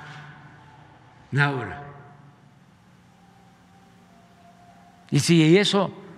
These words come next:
lo, este,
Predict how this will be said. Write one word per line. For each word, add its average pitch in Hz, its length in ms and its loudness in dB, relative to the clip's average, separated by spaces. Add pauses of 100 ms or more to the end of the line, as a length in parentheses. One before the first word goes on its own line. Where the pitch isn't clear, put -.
(640)
lo, 139 1080 2 (1000)
este, 123 1000 0